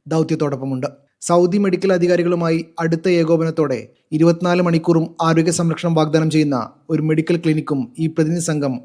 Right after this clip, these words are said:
on site-ിൽ സജ്ജമാക്കിയിരുന്നു. സൗദി ഹജ്ജ് ഉംറ മന്ത്രാലയം മക്കയിലെ മന്ത്രാലയ ആസ്ഥാനത്ത് അള്ളാഹുവിൻ്റെ അതിഥികൾ എന്ന പരിപാടിയിലാണ്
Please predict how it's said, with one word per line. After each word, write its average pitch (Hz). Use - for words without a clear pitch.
on 160
site-ിൽ 147
സജ്ജമാക്കിയിരുന്നു. 135
സൗദി 160
ഹജ്ജ് 160
ഉംറ 170
മന്ത്രാലയം 156
മക്കയിലെ 165
മന്ത്രാലയ 165
ആസ്ഥാനത്ത് 156
അള്ളാഹുവിൻ്റെ 170
അതിഥികൾ 160
എന്ന 160
പരിപാടിയിലാണ് 156